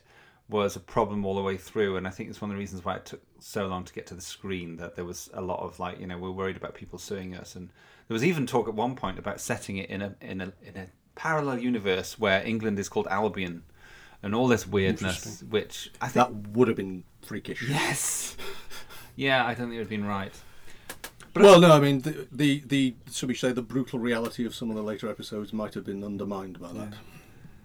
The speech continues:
Speaker 1: But fascinatingly, Peter Flannery didn't think it should be a T V series once that idea was floated by Michael Waring. Michael Waring,
Speaker 2: Hmm.
Speaker 1: we should talk about, producer of Edge of Darkness, um,
Speaker 2: Hmm.
Speaker 1: The History Man, which we've
Speaker 2: Hmm.
Speaker 1: already both done.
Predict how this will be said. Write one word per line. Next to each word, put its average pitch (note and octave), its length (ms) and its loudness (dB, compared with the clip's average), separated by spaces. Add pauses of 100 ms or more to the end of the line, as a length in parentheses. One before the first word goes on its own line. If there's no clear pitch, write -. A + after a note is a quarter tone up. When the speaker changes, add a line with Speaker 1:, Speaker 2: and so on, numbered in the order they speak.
(280)
Speaker 1:
But F3 160 -2
fascinatingly, D3 880 0
Peter D#3+ 220 -2
Flannery C#3+ 380 -2
didn't B2 260 -8
think B2 200 -2
it B2 80 -12
should - 120 -8
be A#2+ 100 -2
a - 20 -2
T B2+ 180 -6
V B2 140 -6
series G2+ 500 -6
once G#2+ 300 -8
that G#2 280 -8
idea G2+ 320 -4
was G2 180 -8
floated G#2 440 -6
by F#2+ 120 -6
Michael G2 380 -6
Waring. F2+ 520 -4 (220)
Michael C#3+ 280 0
Waring, B2+ 380 8
Speaker 2:
Hmm. G#2+ 60 0
Speaker 1:
we G#2 60 -2
should - 140 -12
talk - 220 2
about, F#2 300 -2 (800)
producer C#3+ 500 -2
of - 200 -2
Edge A2+ 200 -4
of G#2+ 160 -6
Darkness, C#3 880 0 (120)
um, F#2 520 -4
Speaker 2:
Hmm. - 40 -8
Speaker 1:
The F#2 100 -8
History B2 340 -6
Man, A#2+ 640 -4 (200)
which A#2+ 160 -12
we've A2 100 -6
Speaker 2:
Hmm. G#2+ 80 -4
Speaker 1:
already A2 160 -2
both A2+ 260 -6
done. A#2 360 -6